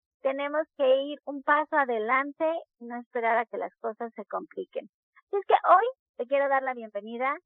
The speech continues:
a la doctora Mari Soto, que nos va a hablar sobre el acné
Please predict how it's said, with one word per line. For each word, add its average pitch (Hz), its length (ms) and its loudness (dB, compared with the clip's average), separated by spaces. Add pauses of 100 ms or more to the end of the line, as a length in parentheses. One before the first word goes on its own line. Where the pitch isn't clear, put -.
(320)
a 220 100 0
la 226 100 2
doctora 247 380 -4
Mari 233 260 -8 (100)
Soto, 233 320 -6 (540)
que 226 120 -12
nos 202 220 -14
va 240 100 2
a - 20 2
hablar 226 320 0 (100)
sobre 208 220 -6
el 190 100 -2
acné 233 600 -8